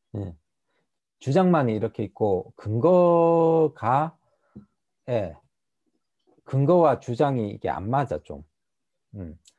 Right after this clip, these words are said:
주장에 대한 근거가 이렇게 그와 안 맞는 논리로 이렇게, 이렇게 좀 가요. 그래서, 예. 그래서 그런 부분을 조금 더 다듬으면 좋을 것 같아요. 그러니까 이렇게 생각을 하고 이런, 그, 이런 생각들,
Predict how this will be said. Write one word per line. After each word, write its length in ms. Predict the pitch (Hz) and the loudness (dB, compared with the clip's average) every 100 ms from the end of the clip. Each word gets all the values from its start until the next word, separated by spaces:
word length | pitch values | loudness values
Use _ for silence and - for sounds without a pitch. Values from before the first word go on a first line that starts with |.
| _ _ | _ _
주장에 380 | 123 147 143 | -2 0 0
대한 200 | 117 107 | -2 -4
근거가 640 | 92 98 98 120 117 95 92 | -8 -12 -2 -2 0 -2 -4
이렇게 480 | 92 - 87 82 - _ _ _ _ | -8 -10 -10 -10 -12 _ _ _ _
그와 420 | - 135 127 98 - | -2 2 2 0 -6
안 220 | - 82 95 | -12 -10 -4
맞는 600 | 120 151 156 143 110 98 | -2 0 0 0 -2 -4
논리로 320 | 98 92 82 | -6 -6 -8
이렇게, 180 | 82 - | -12 -16
이렇게 260 | - - | -16 -16
좀 160 | - 82 | -14 -16
가요. 300 | - 80 80 _ _ _ _ _ | -16 -18 -18 _ _ _ _ _
그래서, 220 | - 87 85 _ _ _ _ _ - | -16 -16 -18 _ _ _ _ _ -20
예. 160 | 90 87 _ _ _ | -20 -20 _ _ _
그래서 360 | 135 135 107 - _ | -2 0 0 -4 _
그런 320 | - 160 180 | 0 2 4
부분을 340 | 156 143 127 101 | 2 2 -2 -2
조금 220 | 123 123 | -4 -4
더 160 | 117 107 | -6 -6
다듬으면 600 | - 90 143 165 131 98 | -8 -4 -2 0 -2 -4
좋을 180 | 92 92 | -8 -12
것 80 | 95 | -10
같아요. 420 | 87 - 85 85 107 | -10 -10 -14 -16 -14
그러니까 300 | 110 107 101 | -6 -4 -4
이렇게 460 | 123 120 120 - _ - | -6 -2 -2 -2 _ -12
생각을 480 | - 156 156 147 139 | -6 0 2 0 -2
하고 260 | 135 127 127 | -4 -2 -4
이런, 420 | 147 160 147 131 - _ _ _ | -4 -4 -6 -8 -14 _ _ _
그, 460 | - 98 101 98 - | -8 -6 -4 -6 -8
이런 320 | 143 151 143 | -6 -4 -4
생각들, 600 | 135 131 135 - 151 180 | -6 -6 -8 -2 -2 -2